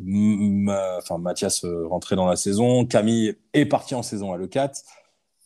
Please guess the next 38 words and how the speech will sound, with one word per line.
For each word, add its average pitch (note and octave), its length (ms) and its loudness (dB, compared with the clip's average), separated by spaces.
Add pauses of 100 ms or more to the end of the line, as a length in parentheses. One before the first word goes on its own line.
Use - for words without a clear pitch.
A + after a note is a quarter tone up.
(360)
On, A2+ 960 -2 (560)
on A#2 60 -6
n'a B2 160 4
pas C3+ 140 4
dé-, C3+ 200 0
c'est - 120 -12
pas D3 100 2
qu'on C3+ 160 -2
a B2+ 60 2
décidé B2+ 280 -4
d'un B2+ 100 -2
accord, B2 320 -2
d'un A#2 140 -4
accord A2+ 260 -2
en A#2+ 60 0
accord, C3 380 -2
mais A2 340 -10
du G#2+ 140 -16
coup, - 160 -10
on A#2+ 240 -6
a G#2+ 80 -4
eu A2+ 100 -6
un A2+ 80 -6
truc A#2+ 220 -8
assez A#2 220 -6
régulier. A2 600 -4 (640)
Les A2 160 -6
podcasts D3 580 0
se C#3 100 -2
feront B2 260 -8 (140)
pas D3 320 -2
assez C3 400 -4
régulièrement. A#2+ 960 -4
Ils G#2+ 100 -12
sortiront B2+ 760 -12 (420)
selon A2+ 400 -8
nos A2+ 180 -2
envies, C#3+ 480 2